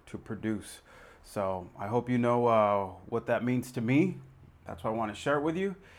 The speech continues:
And, um, that's all I want, that's all I wanna, you know, come across on this podcast is just trying to, trying to share with you how I've learned to be okay with being desperate and seeing the goals and dreams and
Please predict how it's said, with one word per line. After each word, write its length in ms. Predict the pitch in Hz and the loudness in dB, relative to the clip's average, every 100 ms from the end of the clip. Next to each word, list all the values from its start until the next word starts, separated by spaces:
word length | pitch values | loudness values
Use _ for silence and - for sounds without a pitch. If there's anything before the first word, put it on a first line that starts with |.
| - - - | -20 -20 -14
And, 260 | 98 98 101 | -10 -6 -4
um, 420 | 98 95 92 95 95 - - - | -4 -6 -8 -14 -18 -20 -18 -10
that's 240 | 104 - | -8 0
all 100 | 120 | 2
I 60 | 127 | 4
want, 260 | 127 123 | 2 0
that's 220 | 113 117 | 0 0
all 100 | 123 | 4
I 60 | 127 | 4
wanna, 400 | 123 123 123 110 - _ | 6 4 4 0 -4 _
you 80 | 123 | -2
know, 160 | 107 107 | 0 0
come 200 | - 123 | 2 2
across 360 | 120 135 127 | 8 8 8
on 100 | 127 | 6
this 140 | 127 - | 4 4
podcast 560 | 131 120 120 101 - | 4 4 2 -6 -6
is 100 | 104 | -12
just 220 | - 107 - _ - _ - | -10 -12 -14 _ -20 _ -16
trying 260 | - 113 | -8 -6
to, 200 | 117 107 - - - - - | -4 -6 -10 -20 -20 -20 -6
trying 200 | 127 123 | 0 0
to 80 | 127 | 0
share 300 | - 139 135 | 0 2 2
with 120 | 127 | 2
you 120 | 120 | -2
how 420 | 92 120 113 120 - | -4 0 4 4 4
I've 240 | 117 110 | 0 0
learned 480 | 113 117 127 120 110 | -2 -2 0 -2 -4
to 80 | 113 | -8
be 240 | 110 113 | -4 -4
okay 420 | 120 117 - 127 | -2 -6 -4 -2
with 260 | 135 123 101 | 0 0 -4
being 260 | 120 120 92 | -4 -4 -2
desperate 500 | 113 117 - 104 - - _ _ _ - | 0 0 -2 -10 -10 -18 _ _ _ -12
and 140 | 104 | -12
seeing 480 | - - 147 147 131 | -8 2 4 6 4
the 80 | 117 | 2
goals 460 | 110 123 139 131 | 4 6 8 6
and 120 | 110 104 | 2 -2
dreams 440 | 113 131 135 107 | 0 4 4 2
and 180 | 101 | -2